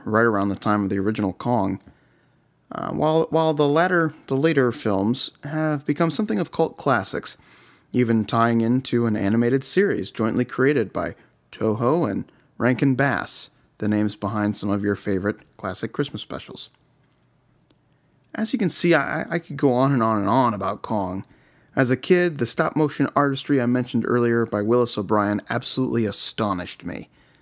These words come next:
The uncanny realness of the models in motion, uh, just captured my imagination so much, I wanted to make giant monster movies too. And I mean,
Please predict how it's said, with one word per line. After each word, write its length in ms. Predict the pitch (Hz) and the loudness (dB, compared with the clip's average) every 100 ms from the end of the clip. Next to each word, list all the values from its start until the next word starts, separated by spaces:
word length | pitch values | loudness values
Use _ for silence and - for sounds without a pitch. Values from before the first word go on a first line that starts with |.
| _ _ _ _ _ _ _ | _ _ _ _ _ _ _
The 80 | - | 0
uncanny 400 | 120 104 135 123 | 0 2 2 2
realness 420 | 110 123 123 120 | 4 2 2 0
of 80 | 107 | -2
the 60 | 104 | 0
models 400 | 104 107 110 107 | 2 2 0 -2
in 140 | 101 | 0
motion, 520 | 101 107 - 117 117 - _ _ _ - | 0 -2 0 0 0 -2 _ _ _ -16
uh, 100 | - | -12
just 260 | 127 - | -8 -8
captured 360 | - - - 143 | -6 -6 -2 2
my 100 | 123 | 2
imagination 600 | 120 110 104 101 90 90 | 2 0 -2 -4 -4 -6
so 260 | - - 151 | -4 0 2
much, 400 | 127 117 - - - - - _ - | 0 -2 -6 -12 -20 -20 -20 _ -6
I 40 | |
wanted 180 | 107 131 | -2 2
to 60 | |
make 320 | 110 123 - - _ _ _ | 2 2 -2 -20 _ _ _
giant 280 | - 120 135 | -8 -4 -2
monster 340 | 117 131 - | -2 -4 -2
movies 280 | 123 135 143 | -4 -4 -6
too. 340 | - 196 - - | -2 0 0 -6
And 120 | - 95 | -8 -4
I 60 | |
mean, 320 | 104 104 98 | -2 -2 -2